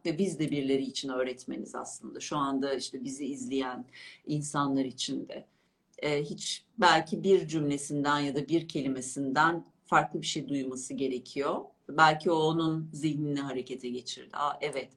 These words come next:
bu böyle miydi acaba?" dediği nokta. Ee, bu farkındalıkla, ki bu farkındalık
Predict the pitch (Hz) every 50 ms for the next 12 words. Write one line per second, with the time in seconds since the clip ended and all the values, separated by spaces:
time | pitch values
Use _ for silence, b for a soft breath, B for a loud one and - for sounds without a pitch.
0 | _ - 139 - - 156 170 185 180 165 135 123 123 117 - - 127 107 104 -
1 | - 117 - - 120 120 120 _ _ _ _ _ _ _ - 147 135 - 131 131
2 | 117 - - - - - - - 190 - 508 B B B B B B B B B
3 | B B _ - 160 160 156 151 151 147 143 143 143 143 143 143 160 196 226 -
4 | - 240 208 202 196 202 - 208 202 202 185 185 185 180 190 202 196 - - 170
5 | 156 151 147 143 143 - - _ - - 180 170 151 160 160 160 180 165 156 160
6 | 156 - 170 165 160 160 170 170 165 165 - - - -